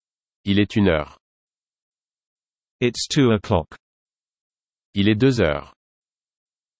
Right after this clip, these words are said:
Speaker 2: It is three o'clock.
Speaker 1: Il est trois heures.
Speaker 2: It is half past eight.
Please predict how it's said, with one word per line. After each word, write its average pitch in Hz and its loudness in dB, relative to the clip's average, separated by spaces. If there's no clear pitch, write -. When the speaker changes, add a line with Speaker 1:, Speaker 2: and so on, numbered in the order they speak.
Speaker 2:
It 117 -2
is 113 0
three 151 0
o'clock. 104 -2
Speaker 1:
Il 104 0
est 110 2
trois 139 -2
heures. 73 -2
Speaker 2:
It 123 -2
is 117 -2
half 117 2
past 98 0
eight. 90 -4